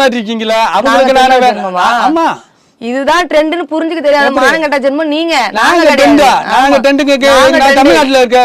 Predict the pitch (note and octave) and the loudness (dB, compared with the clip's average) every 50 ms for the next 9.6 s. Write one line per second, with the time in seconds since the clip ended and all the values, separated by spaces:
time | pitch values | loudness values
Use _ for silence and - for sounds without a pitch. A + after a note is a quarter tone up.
0 | A#3+ B3 B3+ B3 A#3+ B3 A#3+ B3 B3 C#4+ C#4+ C#4+ C#4 C4+ C4+ D#4+ F4 C4+ D4 C#4 | 2 2 4 4 2 2 2 0 0 2 2 0 0 0 -2 -2 -4 -4 -4 -6
1 | C4+ C4+ C#4 D4+ D#4 D4 C4 B3 C#4 D4+ - C#4 C4 C4 C#4 C#4 B3+ A#3+ A#3 A#3 | -6 -4 -2 0 0 0 2 0 0 0 0 -2 -2 0 0 0 0 2 2 2
2 | A3+ G3 D#3 C3 - A#3 C4+ C#4 C4+ A3 - A#3 G#3 - - - G#3+ E3+ C#3+ C#3 | 2 0 0 -4 -4 -4 -2 -2 -2 -4 -4 -6 -6 -6 -6 -12 _ -20 -16 -14
3 | E3 F3+ G#3 G3+ F3 F3+ G3 G3+ G#3+ A3 A3+ A#3+ A3 G#3+ G#3+ G#3+ G3+ F#3+ G3+ A3+ | -12 -12 -10 -8 -8 -8 -8 -6 -6 -4 -4 -4 -6 -6 -8 -8 -6 -6 -6 -6
4 | A#3+ A3 F3 F#3+ G#3+ A#3 A#3+ A3+ A3 G#3+ F3 D#3+ F#3+ G#3 A3+ B3 B3+ A3+ G#3+ G#3 | -8 -6 -6 -6 -6 -6 -6 -4 -4 -6 -4 -4 -4 -2 0 0 0 0 0 0
5 | G#3 G3+ G3 F#3+ F3+ F3 E3+ E3+ - - B3+ D4 D#4 B3+ C4 C4 B3 B3+ D#4 F#4 | 0 0 0 0 -2 -2 -4 -4 -4 -2 -2 -2 0 -2 -2 -2 0 0 0 0
6 | F#4 A#3+ B3+ C#4+ D4 C#4+ C4+ C4+ C4 B3+ B3+ B3+ B3 A3+ C#4+ D4 - - - C#4 | 0 0 0 2 2 2 2 2 2 2 2 0 0 0 0 0 0 2 2 2
7 | C4+ C4 C4 C4+ E4 E4 D#4+ D4 C#4+ C#4 D4+ D4+ - C#4 D4+ C4 C4+ C#4+ C4 C4+ | 2 2 2 2 2 2 2 2 2 2 2 2 2 2 0 0 0 0 0 0
8 | C4 B3+ B3 A3+ F#3+ G#3+ A3 A#3 A#3 A3 G#3+ G3+ G#3 G3+ G3 G3 F3+ E3+ E3 A3+ | 0 -2 -2 -2 -4 -4 -4 -2 -4 -4 -4 -2 -2 0 0 0 -2 -4 -6 -6
9 | G#3+ G#3 F#3+ - _ _ _ F#3 G3 A#3+ C#4 C#4 | -8 -10 -12 -16 _ _ _ -6 -4 0 0 2